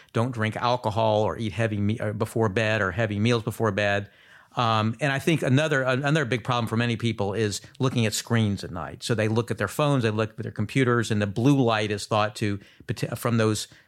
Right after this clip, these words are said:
uh, emitted from those devices is thought to potentially interfere with sleep. So that's something else I think that could be helpful,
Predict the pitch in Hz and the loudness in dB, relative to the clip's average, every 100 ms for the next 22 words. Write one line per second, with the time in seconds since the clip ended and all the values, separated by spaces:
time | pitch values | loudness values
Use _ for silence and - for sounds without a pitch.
0 | _ - 101 113 113 123 120 120 110 104 | _ -4 -2 2 4 4 2 2 2 2
1 | 110 95 104 104 - 98 - 110 104 104 | 0 0 -2 -2 -8 -10 -2 0 0 -2
2 | 113 113 - 110 110 113 110 104 - 104 | -6 -4 -2 -2 -2 0 0 0 0 0
3 | 98 98 - 95 92 123 139 147 120 110 | 0 -4 -4 -6 -2 -2 0 0 0 0
4 | 117 104 - 101 110 107 107 - 113 104 | 0 0 -2 -4 -4 -6 -6 -4 -2 0
5 | 107 107 104 | 0 2 -2